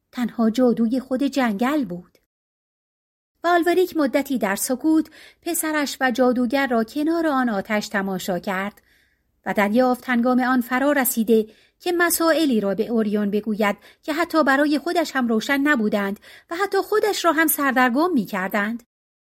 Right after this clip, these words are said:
اما آن هنگام از آنها سخن نگفت. تنها چیزی دربارهٔ کار و بار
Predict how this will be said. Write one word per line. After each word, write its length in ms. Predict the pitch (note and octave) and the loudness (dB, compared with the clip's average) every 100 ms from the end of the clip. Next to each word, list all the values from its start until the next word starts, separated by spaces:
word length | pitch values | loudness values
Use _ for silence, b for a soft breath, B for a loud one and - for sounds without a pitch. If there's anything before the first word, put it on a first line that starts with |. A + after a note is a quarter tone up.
| _ _ _ _ _ - | _ _ _ _ _ -2
اما 360 | B3+ A3+ A3 | 2 2 2
آن 220 | - C4+ | 0 0
هنگام 560 | C4+ D#4+ D#4 F4 F4+ F4+ | 0 0 0 2 0 0
از 160 | D#4+ C4 | 0 0
آنها 300 | B3 B3 A#3+ | 2 2 0
سخن 440 | A#3+ G#3 G#3+ G3 | 0 0 0 0
نگفت. 520 | F3+ F#3+ F#3+ - - _ _ _ _ _ - | -2 -4 -8 -12 -20 _ _ _ _ _ -6
تنها 300 | F#4 F4+ G4 | -2 0 0
چیزی 340 | - F4 A#3+ | 0 2 2
دربارهٔ 560 | G3 F#3 G3 G3 G3 G3 | 2 0 0 0 0 -4
کار 260 | - G3+ | -2 -2
و 60 | G3 | 0
بار 220 | G#3 G3 | 0 0